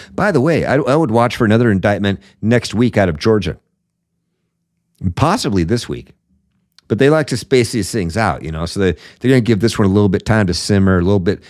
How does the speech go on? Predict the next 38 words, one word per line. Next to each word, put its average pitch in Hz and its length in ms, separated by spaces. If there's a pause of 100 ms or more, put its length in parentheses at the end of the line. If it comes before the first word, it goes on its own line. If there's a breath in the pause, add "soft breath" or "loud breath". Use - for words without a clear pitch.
(140 loud breath)
time 110 240
for 104 160
it - 40
to - 60
go 101 140
through 104 140
the 90 100
news 95 240
cycle, 95 520 (260 loud breath)
get 120 120
their 107 140
polling 107 400
numbers 104 320
back 98 340
and 87 100
see 104 160
how 95 180
everything 95 400
polls, 87 600 (1500)
right? 92 280 (1000)
And 110 100
then 110 80
they're 110 120
going 107 320
to 95 400 (1120)
release 98 420
the 117 80
next 139 300
round 80 320
of 90 160
indictments, 80 480
and 85 100
those 104 200
will 117 120
come 104 180
out 104 120
of 120 100
Georgia. 98 460